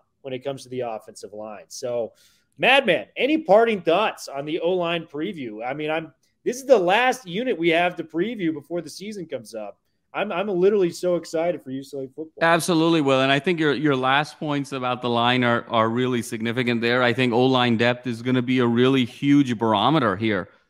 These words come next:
Speaker 2: in terms of what, what this season is gonna look like. Because when you talk about this team and you talk about the excitement around this team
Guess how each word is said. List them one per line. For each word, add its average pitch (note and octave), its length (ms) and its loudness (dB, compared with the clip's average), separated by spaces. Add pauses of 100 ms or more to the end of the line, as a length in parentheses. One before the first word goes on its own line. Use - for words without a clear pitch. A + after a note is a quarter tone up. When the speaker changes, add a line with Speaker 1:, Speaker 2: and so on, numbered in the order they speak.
(160)
Speaker 2:
in C3 240 2
terms B2+ 320 2
of A#2 100 -2
what, A#2+ 300 0
what C3 240 0
this C3 160 -4
season C3 320 -6
is A#2 120 -6
gonna A#2+ 160 0
look B2+ 240 2
like. G#2+ 280 0
Because B2+ 480 -2
when C#3+ 160 -2
you D3+ 120 2
talk G#3 360 0
about D#3 340 -4
this C#3+ 220 -8
team C#3+ 440 2 (840)
and D3 160 4
you D3 120 4
talk D3 300 0
about F3 280 -2
the D3 120 -6
excitement D#3+ 640 -2
around B2+ 320 2
this A#2+ 220 -4
team C#3+ 440 2